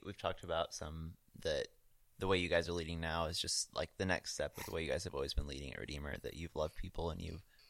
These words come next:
welcomed people in and led them spiritually. Um, that makes me think about how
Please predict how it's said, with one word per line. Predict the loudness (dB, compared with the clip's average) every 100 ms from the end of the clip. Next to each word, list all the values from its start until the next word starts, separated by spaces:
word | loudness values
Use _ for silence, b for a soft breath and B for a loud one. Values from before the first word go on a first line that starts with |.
| 2
welcomed | 2 2 -4
people | -2 -2
in | 0 0
and | -2 -4 -6 -8
led | 0 0 2
them | 0 0
spiritually. | -2 -2 -4 -4 -4 -4 -6 -10 -20 -20 _ _ _ -8
Um, | -6 -6 -10 -20 _ _ _ _ _ _ _ _ _
that | 10 10 10
makes | 2 0
me |
think | 2 2
about | 6 8 8 6
how | 2 4 2 0